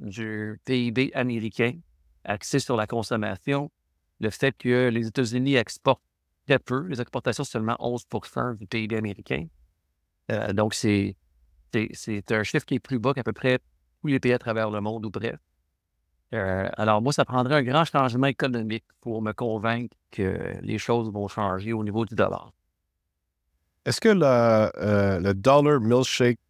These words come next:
Speaker 2: euh, theory te dit quelque chose, ou vous dit quelque
Speaker 1: Non.
Speaker 2: chose, pardon ?
Speaker 1: Non.
Speaker 2: Euh,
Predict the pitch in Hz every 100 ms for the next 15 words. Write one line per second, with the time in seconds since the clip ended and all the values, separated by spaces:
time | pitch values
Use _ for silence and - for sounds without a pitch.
0 | _ _ _ - 107 95 - - 131 135
1 | 143 - 101 - 113 98 98 120 107 104
2 | - 90 85 101 113 107 95 131 131 135
3 | 95 117 110 _ - 143 143 139 _ _
4 | _ - 90 110 107 104 101 95